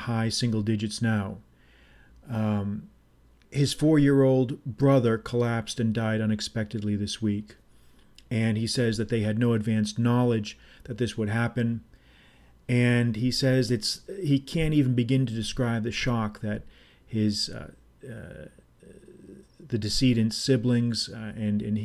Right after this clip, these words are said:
and his parents, himself and his wife, have experienced from this. And he said, "At first it was just shock. And now after a few more days, they're seeing the ripple effects that this is going to have on the family." And he says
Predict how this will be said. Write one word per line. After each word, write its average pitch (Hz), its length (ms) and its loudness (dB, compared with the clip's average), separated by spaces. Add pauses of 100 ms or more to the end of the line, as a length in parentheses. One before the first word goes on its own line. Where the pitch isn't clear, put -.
(100)
and 107 280 -2
his 98 160 -8
parents, 117 460 -2
himself 113 560 -4
and 110 80 -2
his 104 160 0
wife, 113 320 -2 (340)
have 110 200 -6
experienced 113 600 0
from 113 260 0
this. 107 360 -4 (580)
And 127 120 -4
he 110 100 0
said, 110 180 0 (140)
"At 135 80 0
first 156 380 6
it - 20 2
was 123 180 2
just 113 220 -2
shock. 113 520 -2 (440)
And 110 160 0
now 123 240 2
after 120 320 0
a 107 60 -2
few 135 200 0
more 120 220 2
days, 113 460 0
they're 117 340 0
seeing 120 680 0 (680)
the 120 180 4
ripple 123 340 6
effects 113 600 -2
that 107 160 -2
this 120 180 -2
is 110 100 -2
going 113 220 2
to 110 60 0
have 110 360 -2
on 104 300 0
the 107 100 -6
family." 107 540 0 (480)
And 127 160 4
he 147 100 4
says 190 600 4